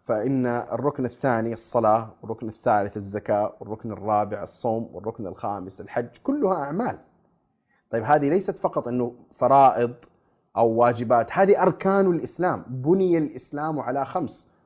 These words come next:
انظر ما هي هذه الخمس، هذه أعمال، هذه أعمال. هذا مبدأ العمل. في المصلح مبدأ العمل أكثر، المفترض أن يكون أكثر. عند المصلح يجب أن يكون مبدأ العمل أكثر،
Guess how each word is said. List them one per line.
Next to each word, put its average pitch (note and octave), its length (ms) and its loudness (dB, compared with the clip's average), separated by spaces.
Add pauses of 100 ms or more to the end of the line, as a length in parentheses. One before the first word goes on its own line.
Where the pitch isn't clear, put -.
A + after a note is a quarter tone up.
(180)
انظر G3 240 4
ما F3 140 -2
هي F#3 140 2
هذه E3+ 80 -2
الخمس، G3 300 -6
هذه F#3+ 160 -2
أعمال، D#3+ 320 -4 (800)
هذه C#3 120 -8
أعمال. D3 260 -8 (1300)
هذا F#3 180 6
مبدأ F#3 360 4
العمل. C3 420 2 (760)
في - 80 4
المصلح C#4+ 600 8
مبدأ G3+ 340 4
العمل G#3 360 6
أكثر، E3 400 4
المفترض D#3 420 6
أن E3 120 2
يكون F3 340 4
أكثر. E3 340 -2 (640)
عند E3 200 2
المصلح E3 540 4
يجب D3 340 -2
أن C#3+ 140 -6
يكون C#3 320 -6
مبدأ C3+ 260 -4
العمل B2+ 400 -4 (160)
أكثر، - 580 -4